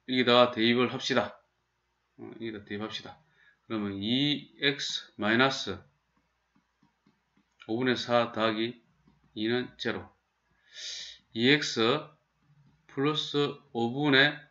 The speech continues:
어, 육은 제로. 그러면 이는 이, 이, 삼은 육. 그죠? X는 마이너스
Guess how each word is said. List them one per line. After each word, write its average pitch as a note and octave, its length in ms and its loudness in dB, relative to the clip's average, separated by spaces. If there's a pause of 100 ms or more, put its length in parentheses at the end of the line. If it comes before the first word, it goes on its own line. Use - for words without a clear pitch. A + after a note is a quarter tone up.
(420)
어, G#2+ 60 -10 (260)
육은 D3+ 540 0 (480)
제로. G2+ 360 -4 (1300)
그러면 A2 420 -8
이는 B2+ 480 4
이, C#3 300 -2 (260)
이, B2 60 -12
삼은 G#2 540 -2
육. G2 180 -8 (840)
그죠? B2 320 -12
X는 C3+ 760 -2 (100)
마이너스 C3+ 680 0